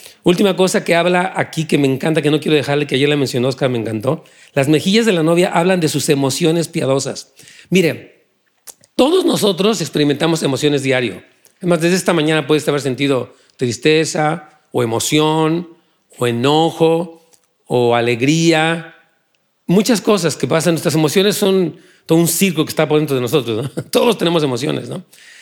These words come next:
Y él le dice, "Hay algo en ti que me encanta", le dice él a ella. "Tus mejillas son como cachos de granada." Está diciendo,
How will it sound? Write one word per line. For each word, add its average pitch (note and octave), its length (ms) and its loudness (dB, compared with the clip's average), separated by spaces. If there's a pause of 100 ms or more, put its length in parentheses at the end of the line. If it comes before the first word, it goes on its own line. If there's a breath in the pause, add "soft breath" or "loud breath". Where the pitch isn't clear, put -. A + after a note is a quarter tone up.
(160 loud breath)
Y F3+ 120 4
él G#3 60 2
le A3 80 2
dice, A3 340 0
"Hay A3 160 2
algo C#4 240 2
en F#3+ 180 0
ti G#3 220 0
que G#3 100 4
me D#3+ 100 2
encanta", C#3+ 560 -2
le C3 100 -2
dice C3 220 0
él B2 80 -2
a A2+ 100 0
ella. A#2 260 -2 (340 soft breath)
"Tus D3+ 180 2
mejillas F#3 480 0
son F#3+ 200 0
como E3+ 300 0
cachos F#3+ 340 -2
de D#3 80 2
granada." C3 760 -4 (400 soft breath)
Está - 180 -2
diciendo, G3+ 840 0